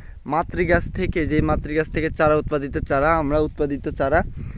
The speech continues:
সেল করে থাকি, সেই চারা নেন, তাহলে আমাদের কাছ থেকে মোটামুটি ছয় সাতশো টাকা বা পাঁচশো থেকে সাতশো টাকার মধ্যে বিভিন্ন সাইজ অনুযায়ী আপনারা ইনশাল্লাহ পেয়ে যাবেন এই জেসমিন জাতের আঙ্গুর। যাই হোক, এটা ইনশাল্লাহ আমরা আপডেট দিব। এই যে এই পাশে আছে আর একটা গাছ,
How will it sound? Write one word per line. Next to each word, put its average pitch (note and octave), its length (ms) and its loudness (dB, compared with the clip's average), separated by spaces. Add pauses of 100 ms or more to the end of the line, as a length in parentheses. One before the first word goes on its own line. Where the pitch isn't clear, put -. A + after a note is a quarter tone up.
(300)
সেল F3+ 220 4
করে G3+ 160 6
থাকি, G3 280 0
সেই G3 220 4
চারা F#3 260 6
নেন, F#3 280 2
তাহলে E3+ 320 4
আমাদের E3 340 2
কাছ F3+ 180 0
থেকে G#3+ 140 2
মোটামুটি E3+ 400 0
ছয় D#3+ 220 -2
সাতশো D#3+ 340 -4
টাকা D#3+ 260 2
বা C#3+ 120 0
পাঁচশো D3 340 -4
থেকে E3+ 220 -2
সাতশো D#3 300 -8
টাকার D#3+ 260 0
মধ্যে E3 280 2 (420)
বিভিন্ন E3 360 4
সাইজ D#3 380 4
অনুযায়ী F#3+ 380 4
আপনারা D#3+ 340 2
ইনশাল্লাহ D#3+ 480 2
পেয়ে F3 140 4
যাবেন A#2 300 -4 (400)
এই C3+ 80 -4
জেসমিন D#3 320 -4
জাতের D#3 240 2
আঙ্গুর। D#3 320 0 (1300)
যাই C#3+ 200 0
হোক, F#3 120 -2
এটা F3 160 0
ইনশাল্লাহ E3 360 2
আমরা E3 160 0
আপডেট D#3 280 0
দিব। D#3+ 340 0 (500)
এই C#3 100 -8
যে C3 100 -4
এই C#3+ 60 -2
পাশে C#3+ 260 -4
আছে D3+ 200 -2
আর D3+ 60 0
একটা D3+ 220 -6
গাছ, C#3+ 220 -4